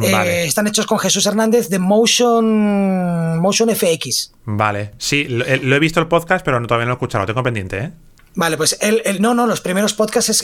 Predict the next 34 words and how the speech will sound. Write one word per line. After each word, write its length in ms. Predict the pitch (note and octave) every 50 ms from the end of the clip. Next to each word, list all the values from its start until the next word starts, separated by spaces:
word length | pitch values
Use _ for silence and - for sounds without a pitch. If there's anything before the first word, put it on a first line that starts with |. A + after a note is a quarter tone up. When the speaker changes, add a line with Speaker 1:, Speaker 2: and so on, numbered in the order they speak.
| - -
Speaker 1:
es, 200 | D#3+ - - F#3
eh, 480 | E3+ E3 D#3+ D#3+ D#3+ D#3 D3+ D3 C#3+ C3
fueron 200 | - G3+ G#3+ G#3
con 140 | G3+ D#3+ D#3+
él, 180 | F#3+ A#3+ - _ _ -
Speaker 2:
Ujú. 240 | G#2+ F#2+ F#2+ G#2 D3
Speaker 1:
que 80 | A3
es 60 | -
amigo 360 | F#3+ A#2+ C3+ C#3 C#3+ C#3 C#3 C#3
mío 220 | E3 F3+ E3+ D#3
de, 180 | D#3 D#3+ D#3+ D#3+
de 160 | D#3 D#3+ D#3 D#3
hace 200 | D#3 D3+ - D#3+
un 80 | D#3
montón 260 | D3+ D3+ C#3+ D#3+ D3+ D#3+
de 40 | F3
años, 500 | G#3+ A#3 A#3+ B3 C4+ D4+ D4+ - - - - - - - - - - - - -
y 120 | - A#3+
que 120 | - A#3 G#3+
nos 120 | G3+ E3
conocemos 460 | - G#3+ G3+ - G3 G#3 A3 B3 A#3
de 100 | F#3+ B3
los 360 | A#3 A3+ A3 G3+ E3 - - -
cursos 440 | - F#3 G3+ - - A#3 B3 A#3 G3+
de 380 | A3+ G#3 F3+ E3+ D#3 C#3+ C3+
Final 420 | - - G#3 G#3 F#3 D#3+ D#3+ D#3 - _
que 80 | - F3+
él 60 | E3+
sacaba, 360 | - F#3 D3 C#3+ C#3+ G3+ G#3+
que 80 | - G3
él 60 | G3
fue 140 | - G3+ A3
el 60 | A3+
primero 420 | A3 G3 F3+ G3 A#3 A#2 - -